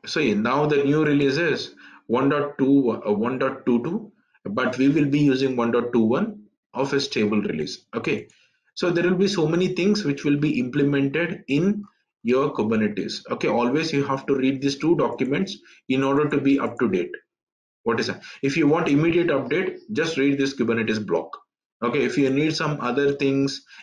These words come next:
including Kubernetes and all, understanding some concepts like this, see, infrastructure as a code, platform as a service, everything you need to know.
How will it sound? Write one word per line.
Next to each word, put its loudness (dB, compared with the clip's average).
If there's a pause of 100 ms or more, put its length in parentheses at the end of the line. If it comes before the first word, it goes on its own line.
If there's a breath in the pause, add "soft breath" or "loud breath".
(200 loud breath)
including 2
Kubernetes 0
and -2
all, 2
understanding 0
some -4
concepts -2 (280 soft breath)
like 0
this, 0
see, -2 (320)
infrastructure -4
as 0
a 0
code, 2 (360)
platform 0
as 2
a 0
service, -4 (120)
everything 2
you 4
need 0
to 2
know. -10